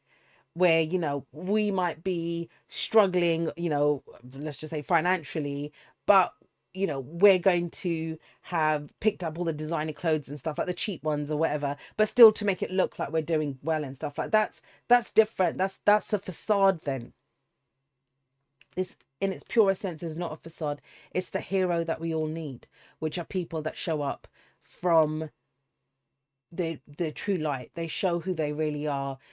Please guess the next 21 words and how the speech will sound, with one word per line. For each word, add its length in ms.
and 160
they 60
lead 260
by 140
example. 380
And 80
then 100
we 140
all 220
become 280
heroes 380
to 120
each 140
other. 160
We 140
all 120
become 300
examples 680
to 140
each 140
other. 320